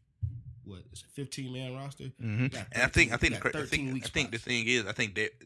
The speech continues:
Speaker 2: David Stern, his name. He, I feel like he might, he not gonna let another superstar. I'm, I don't think, I feel like he won't let Paul
Speaker 1: David
Speaker 2: George
Speaker 1: Stern
Speaker 2: go to the
Speaker 1: old, I
Speaker 2: Cavaliers.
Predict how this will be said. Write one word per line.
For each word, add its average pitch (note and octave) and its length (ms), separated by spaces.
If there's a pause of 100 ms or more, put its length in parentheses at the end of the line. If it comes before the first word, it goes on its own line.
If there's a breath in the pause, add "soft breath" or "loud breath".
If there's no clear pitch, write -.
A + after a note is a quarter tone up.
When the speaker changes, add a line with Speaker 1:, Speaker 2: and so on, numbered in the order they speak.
(160)
Speaker 2:
David C#3 220
Stern, F#3 280
his A#2+ 160
name. D3+ 180 (440 soft breath)
He, F3+ 160
I D3+ 60
feel E3+ 120
like D3+ 80
he E3 100
might, D#3 180
he D#3 120
not D3 160
gonna A#2+ 140
let A#2+ 120
another A2+ 220
superstar. A2+ 400
I'm, D3 220
I C#3 60
don't F3 140
think, - 140
I D#3 80
feel E3 160
like D3+ 60
he D#3+ 80
won't C3 200
let C#3 220 (140)
Paul B2 160
Speaker 1:
David A#2+ 40
Speaker 2:
George A#2+ 140
Speaker 1:
Stern G#2+ 60
Speaker 2:
go A#2 80
to A2 100
the G2+ 60
Speaker 1:
old, G2+ 40
I - 20
Speaker 2:
Cavaliers. A#2 260